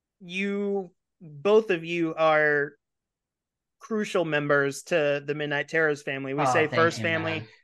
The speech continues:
Speaker 1: Midnight Terrors is a family as well. And,
Speaker 2: It
Speaker 1: you know,
Speaker 2: is.
Speaker 1: you guys are,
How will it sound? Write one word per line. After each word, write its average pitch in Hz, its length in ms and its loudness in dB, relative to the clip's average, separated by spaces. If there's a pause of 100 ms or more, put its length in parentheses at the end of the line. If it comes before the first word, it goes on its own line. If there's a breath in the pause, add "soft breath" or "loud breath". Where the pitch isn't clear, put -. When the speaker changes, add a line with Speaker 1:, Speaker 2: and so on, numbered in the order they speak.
(160)
Speaker 1:
Midnight 196 320 2
Terrors 202 360 0
is 156 200 -6
a 165 60 -6
family 165 400 -4
as 147 140 -4
well. 147 280 2
And, 135 100 -2
Speaker 2:
It 175 140 2
Speaker 1:
you 165 300 4
know, 113 100 2
Speaker 2:
is. 113 160 -8
Speaker 1:
you 185 100 0
guys 170 320 4
are, 165 420 2